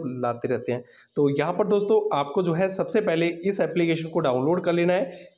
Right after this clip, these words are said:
इसकी लिंक आपको वीडियो को डिस्क्रिप्शन में मिल जाएगी। आप चाहो तो यहाँ पर इसको जो है प्ले स्टोर से भी डाउनलोड कर सकते हैं।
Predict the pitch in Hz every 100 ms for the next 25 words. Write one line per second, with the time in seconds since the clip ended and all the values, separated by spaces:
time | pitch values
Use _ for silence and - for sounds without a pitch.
0 | - 190 - 233 196 214 202 185 202 175
1 | 175 185 165 165 156 170 170 151 165 196
2 | 165 185 190 151 160 160 160 175 175 175
3 | 151 143 160 151 - 147 147 160 143 139
4 | 156 143 165 156 131 131 160 170 160 160
5 | 175 180